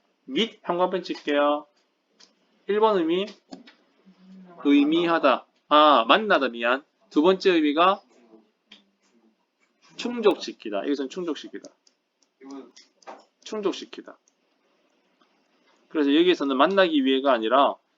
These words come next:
디맨드가 여기에서는 수요죠. 그래서 수요를 충족시키기 위해서. 자, 다시 한번 갑니다.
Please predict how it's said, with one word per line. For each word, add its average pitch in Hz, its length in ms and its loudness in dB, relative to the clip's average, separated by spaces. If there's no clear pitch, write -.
디맨드가 156 640 -2
여기에서는 135 680 -4
수요죠. 208 560 -4
그래서 143 220 -2
수요를 254 480 -2
충족시키기 180 800 -6
위해서. 90 360 -10
자, - 340 0
다시 190 220 0
한번 170 180 0
갑니다. 135 500 0